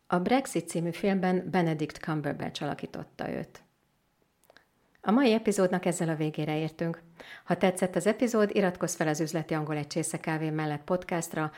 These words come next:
kedvenc podcast felületeden, és ha vannak az üzleti angol iránt érdeklődő barátaid, ismerőseid, oszd meg velük is. Ha érdekel az üzleti angol, jelölj be Facebookon, Instagramon vagy LinkedInen, ahol hasznos tudásanyagokat osztok meg.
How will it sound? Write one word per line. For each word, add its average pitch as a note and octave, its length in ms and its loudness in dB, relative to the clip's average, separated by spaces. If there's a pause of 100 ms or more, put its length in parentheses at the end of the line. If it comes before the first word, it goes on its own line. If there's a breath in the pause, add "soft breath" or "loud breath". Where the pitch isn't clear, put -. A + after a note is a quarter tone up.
(180 loud breath)
kedvenc D#3 380 0
podcast F#3 420 -2
felületeden, D#3+ 640 -2 (280 loud breath)
és A3 140 0
ha A#3 100 4
vannak G#3+ 300 4
az F3 120 0
üzleti E3+ 320 0
angol E3 220 0
iránt D#3+ 300 -2
érdeklődő D#3 540 -2
barátaid, F3+ 500 2
ismerőseid, F3 760 -2
oszd F#3 200 0
meg D#3 140 -2
velük C#3 300 -6
is. - 220 -6 (320 soft breath)
Ha F3 100 0
érdekel F3+ 360 4
az D3 140 0
üzleti A3+ 320 0
angol, F#3+ 340 2 (240 loud breath)
jelölj F#3+ 260 6
be F3+ 100 -6
Facebookon, G3+ 680 0
Instagramon E3+ 600 -2
vagy C#3+ 160 -6
LinkedInen, F#3+ 540 2 (280 loud breath)
ahol F3+ 240 4
hasznos F3 300 -2
tudásanyagokat D3+ 760 -6
osztok - 340 -10
meg. - 220 -12